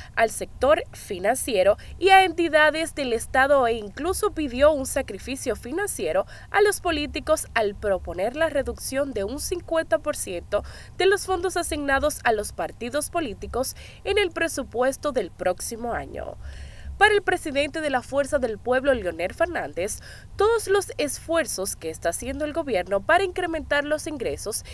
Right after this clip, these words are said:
y reactivar la economía no son insuficientes debido a que no hay una solución a un problema de carácter global.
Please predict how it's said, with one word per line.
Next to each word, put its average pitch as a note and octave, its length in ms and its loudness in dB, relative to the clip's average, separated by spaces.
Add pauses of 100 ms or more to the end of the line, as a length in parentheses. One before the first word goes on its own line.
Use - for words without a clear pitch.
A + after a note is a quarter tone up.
(160)
y A#3 100 -4
reactivar F#3+ 560 0
la D#4 140 4
economía B3 600 0 (280)
no G#4 200 4
son G#4 380 2
insuficientes D4 1000 -2 (260)
debido F#4+ 420 6
a F#4 80 12
que E4+ 160 0
no F4+ 280 2
hay G#4 160 6
una F#4 180 4
solución D4+ 640 0
a D4 100 6
un C#4+ 160 0
problema D4+ 540 0
de A3 140 -2
carácter A3 720 -6
global. - 680 -4